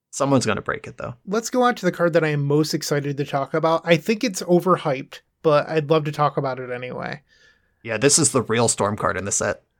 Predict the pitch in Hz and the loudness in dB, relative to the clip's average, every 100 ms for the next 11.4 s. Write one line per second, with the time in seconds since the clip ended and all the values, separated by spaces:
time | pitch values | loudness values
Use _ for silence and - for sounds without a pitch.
0 | _ 156 139 175 196 240 247 247 226 156 | _ -16 -4 -2 -2 -6 -8 -6 -4 -2
1 | 151 160 165 - 151 131 - - - _ | -2 -2 -6 -8 -8 -6 -6 -6 -8 _
2 | - - 165 156 139 139 165 214 269 190 | -20 -4 0 0 -2 0 0 0 -4 -6
3 | 151 185 190 170 170 180 _ _ _ _ | -4 -2 0 0 -2 -8 _ _ _ _
4 | - 202 185 151 127 143 _ _ _ 175 | -6 -4 -2 -4 -6 -8 _ _ _ 0
5 | 160 - 202 202 165 147 156 - - 170 | 0 -2 -4 -2 0 0 -2 -6 -6 0
6 | 151 143 165 156 - 143 - - 190 208 | 0 2 0 0 -6 -8 -4 -2 -2 -4
7 | 240 185 147 156 147 139 147 _ _ - | -6 -4 -2 0 -2 -4 -12 _ _ -2
8 | 196 220 185 196 180 _ - 185 180 170 | 0 0 0 -2 -2 _ -2 0 0 2
9 | 175 170 - 165 156 156 - 170 - 165 | 2 2 2 2 2 -4 -4 -4 -2 -2
10 | 156 - 165 160 156 147 135 143 131 123 | -2 -2 0 0 2 0 0 -4 -4 -8
11 | 120 123 135 | -10 -10 -12